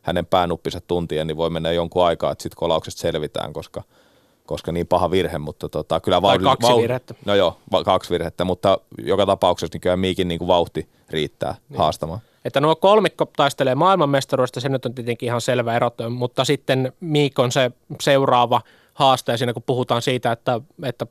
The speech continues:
Speaker 2: kuka voittaa aina yksittäisen rallin, niin Miik on siinä sitten, ja siinä samassa joukossa on sitten, sitten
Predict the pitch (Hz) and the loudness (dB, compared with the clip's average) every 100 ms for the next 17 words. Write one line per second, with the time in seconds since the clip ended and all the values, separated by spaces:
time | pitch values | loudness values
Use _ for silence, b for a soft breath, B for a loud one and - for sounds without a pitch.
0 | - 139 131 127 127 120 - 120 120 120 | -6 -4 0 2 2 0 -2 -2 -2 -4
1 | 113 135 - - 135 151 165 135 113 104 | -4 -8 -8 -6 -2 2 4 4 2 -6
2 | - 127 131 127 - 117 139 123 135 - | -12 -6 -4 -4 -4 -4 -2 -2 -6 -6
3 | 127 120 120 - 135 123 123 127 120 131 | -6 -4 -8 -6 -4 -2 -2 0 0 0
4 | 123 120 - 123 123 120 131 - b b | 0 -2 -2 -2 -2 -4 -6 -6 b b
5 | b b b - 131 139 127 | b b b -2 0 0 -2